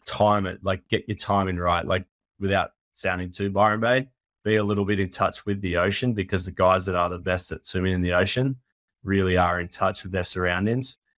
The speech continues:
In, into the chop as well, like, this, this was actually interesting for me. Like, I played around with my head position into the chop over there, and I had to go really quite deep with my head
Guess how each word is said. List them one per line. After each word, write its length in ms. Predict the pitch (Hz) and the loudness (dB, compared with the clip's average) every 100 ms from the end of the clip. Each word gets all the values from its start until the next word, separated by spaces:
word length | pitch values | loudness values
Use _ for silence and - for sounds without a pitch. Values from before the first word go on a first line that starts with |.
| _ - | _ -2
In, 240 | 127 127 | 0 0
into 320 | 131 135 127 139 | 0 0 0 -4
the 140 | 110 | -4
chop 260 | - 110 104 | 0 0 0
as 140 | 92 | -2
well, 240 | 101 101 | 2 4
like, 320 | 95 90 90 _ _ _ _ _ _ _ _ 107 | 4 2 -2 _ _ _ _ _ _ _ _ -2
this, 300 | 127 - - | -2 -4 -4
this 240 | 123 131 | -2 0
was 140 | 135 110 | 0 2
actually 380 | 107 104 95 95 | 2 0 -4 -4
interesting 440 | 98 104 98 95 | -2 -2 -2 -8
for 120 | 90 | -6
me. 180 | 95 98 | -4 -2
Like, 240 | 92 92 | -2 -2
I 80 | 98 | -2
played 280 | 98 110 120 | 0 0 2
around 280 | 117 101 95 | 2 0 -2
with 80 | 87 | -6
my 120 | 82 | -10
head 280 | 95 98 110 | -6 -8 -6
position 480 | 98 92 - 82 87 | -6 -6 -10 -10 0
into 280 | 98 98 | 2 2
the 100 | 92 | -2
chop 260 | 85 104 107 | -2 0 2
over 260 | 107 92 90 | 2 2 0
there, 280 | 90 90 | 0 0
and 120 | 87 85 _ _ _ _ _ _ _ 98 | 0 -4 _ _ _ _ _ _ _ -2
I 140 | 135 | 0
had 120 | 143 | 0
to 100 | 139 | -2
go 140 | 117 98 | -2 -2
really 540 | 90 98 113 107 95 | -2 -2 2 2 0
quite 380 | - 104 87 - | 0 2 2 0
deep 280 | 98 101 - | -4 -4 -4
with 120 | 98 | -6
my 180 | 92 87 | -2 -2
head 320 | 95 98 90 | 2 0 0